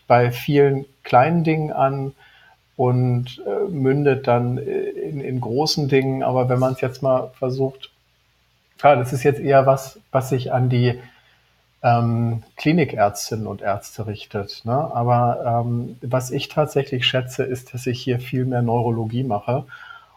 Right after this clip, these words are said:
Und ich kannte mich am Anfang meiner Facharztausbildung tatsächlich sehr gut mit, äh, Aspirationspneumonien, äh, Ebrantilperfusoren, äh, und,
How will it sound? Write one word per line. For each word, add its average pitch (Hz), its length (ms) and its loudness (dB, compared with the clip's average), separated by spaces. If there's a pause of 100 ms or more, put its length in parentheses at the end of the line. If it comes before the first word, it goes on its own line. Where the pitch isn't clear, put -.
Und 127 360 0
ich 131 140 -8
kannte 135 260 0
mich 131 180 0
am 120 100 2
Anfang 123 540 0
meiner 120 260 2
Facharztausbildung 123 920 0
tatsächlich 123 560 -6
sehr 123 180 0
gut 123 320 -8
mit, 117 320 -6
äh, 131 180 -8
Aspirationspneumonien, 123 1400 -2
äh, 127 840 -2
Ebrantilperfusoren, 123 1400 -2
äh, 120 420 -2
und, 120 500 -6